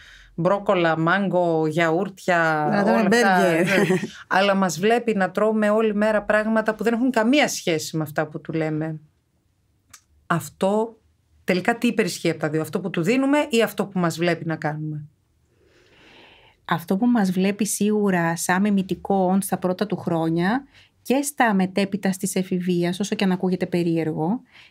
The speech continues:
Speaker 3: είναι πολύ σημαντικό. Εγώ θα σας πω, που δεν έχει να κάνει με το φαγητό,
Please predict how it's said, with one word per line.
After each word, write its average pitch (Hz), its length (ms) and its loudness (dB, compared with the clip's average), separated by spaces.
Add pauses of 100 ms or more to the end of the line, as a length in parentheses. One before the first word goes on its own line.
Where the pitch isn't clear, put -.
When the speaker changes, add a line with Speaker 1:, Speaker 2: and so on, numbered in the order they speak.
(140)
Speaker 3:
είναι 262 340 2
πολύ 247 280 0
σημαντικό. 160 640 -2
Εγώ 185 220 0
θα 254 120 -2
σας 226 180 -2
πω, - 140 -2 (500)
που - 80 -4
δεν 196 160 2
έχει 214 120 -2
να 196 80 0
κάνει 202 280 0
με 185 80 2
το 185 100 -4
φαγητό, 170 600 -2